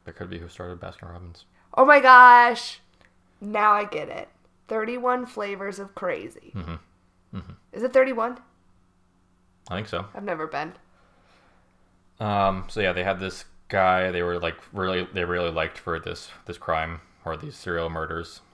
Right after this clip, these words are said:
Speaker 1: Um, when police got a warrant to search his house and vehicle, they found photos of young girls and women, soiled scarves, um, buttons, and a gold earring in his car's backseat. Um,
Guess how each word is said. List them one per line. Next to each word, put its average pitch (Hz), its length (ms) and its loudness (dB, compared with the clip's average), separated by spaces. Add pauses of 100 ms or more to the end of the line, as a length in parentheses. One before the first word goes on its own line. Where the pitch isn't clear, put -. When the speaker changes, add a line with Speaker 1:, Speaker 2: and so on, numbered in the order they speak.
(220)
Speaker 1:
Um, 82 260 -6
when 85 140 -6
police 87 260 -8
got 87 220 0
a 85 40 0
warrant 85 300 -2
to - 60 -20
search - 240 -10
his 85 160 -8
house 87 320 -2
and 82 100 -12
vehicle, 87 400 -4
they 82 80 -2
found 82 340 -6
photos 85 320 -6
of 82 100 -14
young 90 200 -2
girls 95 320 -4
and 95 140 -8
women, 85 420 -6 (460)
soiled 98 420 -2
scarves, 87 680 -2 (180)
um, 80 520 -4
buttons, 95 380 0
and 82 140 -8
a 80 60 -6
gold 87 300 -4
earring 90 320 -4
in 85 80 -10
his 82 140 -12
car's 82 520 -2
backseat. 90 560 -6 (1040)
Um, 85 460 -2